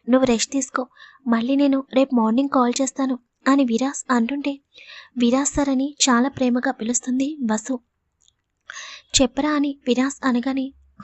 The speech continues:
"నాకు మిమ్మల్ని వదిలి రావాలని అస్సలు అనిపించలేదు విరాస్ సార్" అని చెప్పగానే విరాస్ షాక్గా, "అదేంటి,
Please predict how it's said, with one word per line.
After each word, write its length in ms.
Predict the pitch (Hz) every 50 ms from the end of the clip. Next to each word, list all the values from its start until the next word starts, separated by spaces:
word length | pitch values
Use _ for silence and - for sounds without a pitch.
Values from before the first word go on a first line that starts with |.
| - - - 254
"నాకు 240 | 269 277 277 - 269
మిమ్మల్ని 420 | 277 285 269 277 277 262 254 262 269 - _ _ _ _ - - - 247 233
వదిలి 280 | 226 220 269 277 311
రావాలని 580 | 302 277 254 254 247 277 277 277 254 254 262 269 - - - - _ -
అస్సలు 380 | - 233 - - - 285 269 269 294 - -
అనిపించలేదు 600 | 240 226 220 214 262 269 277 - 294 302 269 269
విరాస్ 280 | 269 262 269 269 -
సార్" 180 | - 277 277 277 - _ - - - _ _ -
అని 180 | 277 285 302 - - 262
చెప్పగానే 460 | 226 - - 277 294 285 277 277 285 - _ _ _ - - -
విరాస్ 320 | 247 240 233 233 262 - -
షాక్గా, 440 | - - 254 240 240 233 - 269 277 - _ _ _ _ _ _ 247
"అదేంటి, 440 | 240 233 247 269 285 285 311 302